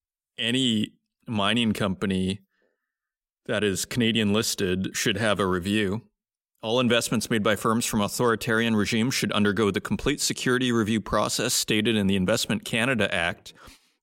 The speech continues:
a parliamentary committee said in a new report that analyzed the acquisition of Neo Lithium, a Canadian listed company, by China's Zijin Mining. Now, this was an interesting one because if I remember correctly, there basically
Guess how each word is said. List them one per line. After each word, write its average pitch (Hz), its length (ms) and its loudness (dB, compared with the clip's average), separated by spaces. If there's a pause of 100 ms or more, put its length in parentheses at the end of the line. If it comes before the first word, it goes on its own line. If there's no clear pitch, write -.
a 120 100 -6
parliamentary 117 600 0
committee 110 420 -2
said 101 240 0
in 101 100 2
a 98 60 2
new 107 220 4
report 117 420 0
that - 160 -2
analyzed 107 520 0
the 104 80 0
acquisition 104 500 -2
of 92 100 -2
Neo 107 240 2
Lithium, 101 520 0 (640)
a - 40 -14
Canadian 123 400 0
listed 117 340 -2
company, 113 420 0
by 104 180 0
China's 110 460 2
Zijin 104 420 0
Mining. 98 380 0 (280)
Now, 127 80 0
this 165 180 2
was 240 140 2
an 196 80 4
interesting 165 480 0
one 90 200 2
because 104 280 -2
if 113 100 -4
I 135 80 0
remember 143 420 0
correctly, 85 640 -4 (500)
there 143 100 2
basically 131 920 0